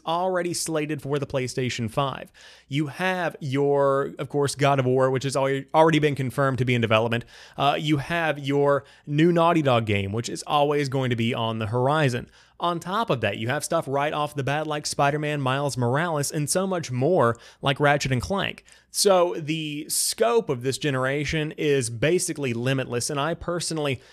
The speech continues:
am looking forward to it. But again, I would highly encourage you to check out the entire interview over on G I dot biz. Plenty of good information in there. And of course, you can check out the article for yourself, along with the ad that came out today.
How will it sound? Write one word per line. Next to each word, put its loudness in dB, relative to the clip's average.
am 0
looking 0
forward 2
to 2
it. -2
But -2
again, 2
I 0
would 0
highly -6
encourage -2
you -8
to -2
check 0
out 0
the -2
entire -2
interview -2
over 0
on 0
G -4
I -2
dot -2
biz. 2
Plenty -4
of -4
good 0
information -2
in -4
there. 4
And 0
of 0
course, 4
you -4
can 0
check 2
out 2
the -2
article 4
for 2
yourself, 0
along 0
with -2
the -8
ad -4
that -8
came 0
out -4
today. -2